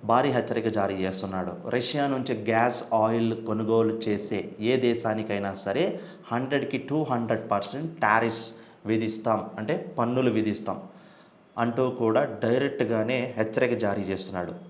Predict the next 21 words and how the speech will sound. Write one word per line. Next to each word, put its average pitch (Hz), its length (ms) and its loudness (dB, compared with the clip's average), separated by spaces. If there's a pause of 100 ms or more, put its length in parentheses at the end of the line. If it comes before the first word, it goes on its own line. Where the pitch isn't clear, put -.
(420)
ఉక్రెయిన్ 156 680 2
రష్యాకి 127 640 2
యుద్ధం 117 460 0
జరిగితే 110 580 -2
భారత్కి 110 500 0
ఏంటి 107 200 -2
సంబంధం, 98 640 -6 (200)
చైనాకి 113 380 2
ఏంటి 98 140 -4
సంబంధం, 92 540 -6 (520)
అలాగే 117 500 2 (400)
మళ్ళా 104 260 2
బ్రెజిల్కి 120 500 4
ఏంటి 95 140 -2
సంబంధం 92 680 -4
అని 98 140 -4
అంటే, 135 400 -2
ఇక్కడ 110 540 2 (220)
రష్యాను 165 960 4
బలహీనం 123 600 4
చేసి, - 280 -4